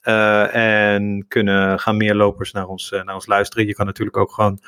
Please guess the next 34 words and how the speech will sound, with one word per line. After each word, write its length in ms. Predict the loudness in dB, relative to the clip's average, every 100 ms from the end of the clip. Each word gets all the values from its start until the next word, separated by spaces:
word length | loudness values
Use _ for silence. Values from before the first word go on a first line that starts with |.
| -18 -18 -20 _
eh, 120 | -2
deze 480 | 2 4 4 4 2
of 160 | 2 0
een, 140 | 0
eh, 220 | 2 2 0
of 140 | -6
een 60 | -8
voormalige 440 | -2 0 0 0
uitzending 380 | -2 0 0 2
delen 240 | 2 2
met 180 | -2 -2
je, 380 | 2 2 2 0
met 140 | -2 -2
je 80 |
loopmaten. 580 | 0 0 0 -4 -2 -4
En, 180 | -4 -6
eh, 140 | -6
daar 100 | -4
worden 200 | 0 2
we 60 | 2
ook 100 | 0
gewoon 160 | 2 2
heel 120 | 2
blij 240 | 2 0
van. 240 | 0 -4 -6
Dus, 220 | -12 -2
eh, 200 | 0 0 -4 -14 -18 -18 -6
kom 120 | 0
maar 100 | 4
door 160 | 6 4
met 120 | 2
die 100 | -2
streams. 560 | 2 4 4 0 -4 -2
Ehm, 640 | 2 4 4 2 0 -6